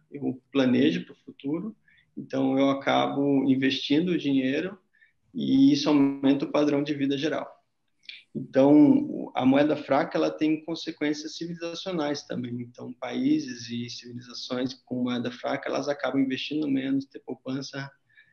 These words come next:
é, baixa, é, consumindo mais. Isso aconteceu no Império Romano, é, quando começou a, o que chamavam de debasement, né, que é você tirar o, a quantidade de metal precioso de uma moeda,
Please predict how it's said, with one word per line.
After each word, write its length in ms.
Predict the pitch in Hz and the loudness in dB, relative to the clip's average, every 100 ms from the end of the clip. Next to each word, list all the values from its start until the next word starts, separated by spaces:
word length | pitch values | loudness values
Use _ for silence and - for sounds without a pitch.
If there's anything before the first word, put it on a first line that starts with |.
| _ - | _ -10
é, 280 | 135 131 123 | -8 -6 -4
baixa, 760 | 127 127 131 - 131 135 - - | -2 0 -2 -2 -2 -2 -6 -8
é, 560 | 123 120 120 120 117 117 - _ _ _ _ _ _ _ | -6 -2 -2 -4 -4 -6 -10 _ _ _ _ _ _ _
consumindo 500 | 131 117 127 127 151 | -6 -4 0 4 6
mais. 520 | 135 127 131 143 - - | 4 4 2 -2 -4 -10
Isso 260 | 127 127 - | -8 -6 -6
aconteceu 400 | - 127 - 127 | -4 -4 0 0
no 100 | 120 | 0
Império 280 | 117 120 117 | 0 -2 -2
Romano, 640 | 139 139 135 143 139 139 - _ - - _ | 0 2 2 2 0 -2 -8 _ -20 -20 _
é, 360 | - 117 117 117 | -8 -4 -4 -4
quando 340 | 120 117 117 117 | -6 -4 -4 -2
começou 560 | 120 117 117 123 123 | -4 -4 -6 -4 -2
a, 160 | 120 117 | -2 -2
o 220 | 113 117 | -4 -6
que 100 | 117 | -6
chamavam 480 | - 131 117 120 120 | -4 0 0 0 -2
de 140 | 120 120 | -4 0
debasement, 920 | 127 123 123 135 135 123 113 113 117 117 | 0 2 4 6 4 2 -4 -4 -6 -8
né, 300 | 117 120 123 - | -4 -4 -4 -6
que 200 | 127 120 | -6 -2
é 320 | 117 117 117 _ _ _ _ _ _ | 0 -2 -4 _ _ _ _ _ _
você 300 | - 120 123 | -12 -10 -8
tirar 720 | 117 127 120 131 147 135 - - | -6 -2 2 4 4 2 0 -4
o, 540 | 120 123 120 117 - - | -4 -2 0 0 -2 -8
a 60 | |
quantidade 760 | - 139 139 - 127 143 135 117 | -4 -2 -2 -2 2 2 0 -4
de 120 | 123 | -2
metal 440 | 127 123 127 123 | -2 0 -2 -2
precioso 560 | - - - 123 123 120 | -4 -6 -4 -4 -4 -4
de 80 | 120 | -6
uma 160 | 123 | -4
moeda, 640 | 120 120 123 143 311 - | -4 -4 -2 -2 -2 -6